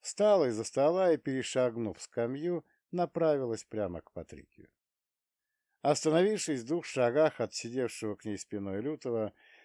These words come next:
она сложила руки на груди и, покачиваясь с пятки на носок, произнесла саркастическим тоном на языке антов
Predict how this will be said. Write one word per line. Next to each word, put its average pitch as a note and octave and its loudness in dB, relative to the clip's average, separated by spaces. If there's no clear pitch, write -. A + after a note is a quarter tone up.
она F3 4
сложила E3 4
руки C#3 0
на A#2+ -2
груди C#3+ -4
и, C3+ -6
покачиваясь B2+ -2
с - -12
пятки - -4
на G#2+ -6
носок, D3+ -4
произнесла E3+ 2
саркастическим B2+ -6
тоном D3+ -4
на A2+ -4
языке G#2+ -6
антов - -16